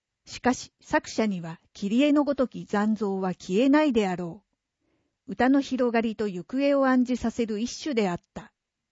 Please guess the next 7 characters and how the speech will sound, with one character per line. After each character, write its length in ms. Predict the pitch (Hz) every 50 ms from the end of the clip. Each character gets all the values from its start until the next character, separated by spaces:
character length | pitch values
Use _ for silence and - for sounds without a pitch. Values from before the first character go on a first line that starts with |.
| _ _ _ _ _ _ _ _ _ _ _ _ _ _ _ _ _ _ _ _ _ _ _ _ _ _ _ -
軟 320 | 202 214 240 262 269 269
体 380 | 269 - 240 240 240 233 233 226
の、 260 | 214 214 208 208 - _ _ _ _ _ _ _ _ _
節 500 | _ - - 208 196 - - - 294 302
冷 300 | 277 285 277 269 262 262
薄 360 | 254 254 226 - - - 254 240
れ 240 | 202 175 - _